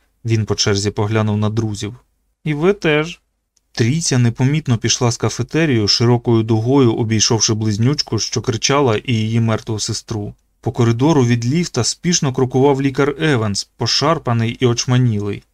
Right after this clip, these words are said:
"Мабуть, він також вечеряв", подумалось Люку. У них за спинами почулося умовляння Карлоса. "З ними все буде добре, дітки. Сідайте собі вечеряти, з ними все пречудово".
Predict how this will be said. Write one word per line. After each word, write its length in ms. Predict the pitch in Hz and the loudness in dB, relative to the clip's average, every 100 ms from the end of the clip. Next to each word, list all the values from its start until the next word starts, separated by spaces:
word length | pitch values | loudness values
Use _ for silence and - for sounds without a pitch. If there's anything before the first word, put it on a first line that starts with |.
| _ _ _ _ _ | _ _ _ _ _
"Мабуть, 440 | 110 104 117 143 143 | -6 -2 -2 -4 -4
він 180 | 139 | -4
також 360 | 131 131 131 104 | -6 -2 -2 0
вечеряв", 480 | 104 - 110 101 98 - | -2 -2 -4 -4 -8 -8
подумалось 580 | 117 110 104 101 101 - | -4 -2 0 -2 -4 -8
Люку. 360 | 107 98 - - _ _ _ - | -8 -8 -14 -16 _ _ _ 0
У 80 | 123 | 2
них 180 | 135 | 2
за 140 | 120 117 | 2 0
спинами 520 | - 156 175 131 113 | 0 2 2 2 2
почулося 560 | - 117 156 135 127 127 | 0 -2 2 2 2 2
умовляння 560 | 120 117 120 117 120 | 2 2 0 0 0
Карлоса. 640 | 117 123 107 101 95 - 117 _ _ _ _ | -2 -2 -2 -4 -10 -12 -16 _ _ _ _
"З 160 | 156 165 | -14 -8
ними 320 | 226 247 240 | -4 -2 -2
все 220 | 233 254 | -4 -6
буде 240 | 220 220 233 | -4 -4 -4
добре, 440 | 208 262 160 135 | -2 -2 0 0
дітки. 560 | 160 208 190 - 110 - | -2 -4 -6 -6 -10 -10
Сідайте 420 | - 208 247 247 247 | -8 -4 -4 -4 -6
собі 240 | 226 240 | -6 -4
вечеряти, 760 | 233 247 269 226 139 131 139 | -6 -6 -4 0 0 0 -4
з 100 | 143 | -4
ними 340 | 196 247 247 226 | -4 -2 -2 -4
все 280 | 233 262 240 | -8 -8 -4
пречудово". 840 | 220 220 262 220 226 135 107 - | -6 -6 -8 -4 -2 -2 -6 -10